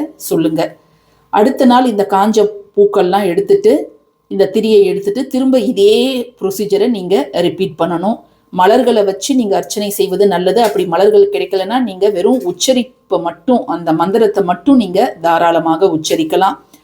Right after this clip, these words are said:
So, விநாயகரை வேண்டி நாளை இந்த ஒரு வழிபாடை நீங்க ஆரம்பிக்கும் பொழுது, நிச்சயமாக நிறைய பேர் இதுல நல்ல பலன் கிடைச்சிருக்கிறதா நம்ம கமெண்ட் செக்ஷன்லயே சொல்லியிருக்கிறாங்க. So, அதனால தான் சில முக்கியமான பதிவுகளை திரும்ப திரும்ப நான் உங்ககிட்ட பகிர்ந்துட்டு இருக்கிறேன்.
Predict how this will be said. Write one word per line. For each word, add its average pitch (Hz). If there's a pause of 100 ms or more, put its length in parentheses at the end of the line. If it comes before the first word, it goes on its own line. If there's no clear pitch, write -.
(320)
So, 214
விநாயகரை 220
வேண்டி 214
நாளை 196
இந்த 190
ஒரு 196 (160)
வழிபாடை 208
நீங்க 185
ஆரம்பிக்கும் 185
பொழுது, 196
நிச்சயமாக 233
நிறைய 220
பேர் 233
இதுல 202
நல்ல 196
பலன் 185 (340)
கிடைச்சிருக்கிறதா 196
நம்ம 185
கமெண்ட் 196
செக்ஷன்லயே 196
சொல்லியிருக்கிறாங்க. 180 (480)
So, 202
அதனால 214
தான் 254
சில 226
முக்கியமான 240
பதிவுகளை 208
திரும்ப 233
திரும்ப 214
நான் 208
உங்ககிட்ட 180
பகிர்ந்துட்டு 190
இருக்கிறேன். 185